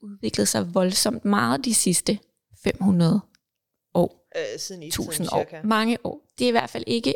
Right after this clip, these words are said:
Speaker 1: med på, at der er blevet opfundet kunstigt lys eller skærme.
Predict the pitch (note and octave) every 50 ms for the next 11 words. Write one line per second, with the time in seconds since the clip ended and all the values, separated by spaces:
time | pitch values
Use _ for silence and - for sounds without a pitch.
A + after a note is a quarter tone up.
0 | - - - G#3+ G#3+ G#3+ A3+ A#3 B3 B3+ - - - F#3+ - - - _ _ _
1 | _ - G#2+ - - G2+ G2+ - - G3 - - - F#3 F#3 - - - G#3+ -
2 | - G#3+ G#3 - _ _ _ _ _ _ _ _ _ _ _ _ _ - - A3
3 | G#3 G#3+ - - - A3+ A3+ - G3+ G3 F#3+ - - - - - _ _ - -
4 | F#3 F3 F3+ G3 - - - - A3 G#3 A3+ A3+ A3+ A#3+ B3